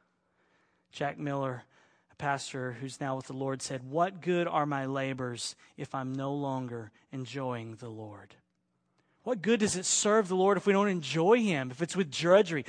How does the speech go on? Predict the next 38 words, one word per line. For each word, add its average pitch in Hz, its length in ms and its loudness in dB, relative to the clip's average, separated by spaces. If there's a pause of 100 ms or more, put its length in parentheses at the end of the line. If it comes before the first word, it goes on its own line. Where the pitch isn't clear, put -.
(200)
"Oh, 147 220 4
I've 160 60 0
gotta 156 180 0
go 156 160 2
work 156 240 2
today 151 240 -4
with 147 140 -6
the 156 40 -8
kids." 139 540 -4 (580)
What 247 120 -6
good 262 140 0
does 247 100 2
that 247 140 8
do 254 100 0
the 220 100 0
kids? 233 300 0
What 226 140 -2
good 254 80 0
does 240 100 0
that 220 160 4
do 226 80 -2
you? 233 560 0 (640)
If 220 120 -2
you're 320 140 4
no 320 140 10
longer 269 320 6
enjoying 262 400 6
the 233 80 6
Lord, 247 420 4
what 285 160 -2
good 311 160 4
are 339 80 6
our 220 180 4
labors 233 720 2 (240)
if 220 140 2
we're 269 60 6
not 254 100 6
saying, 214 240 6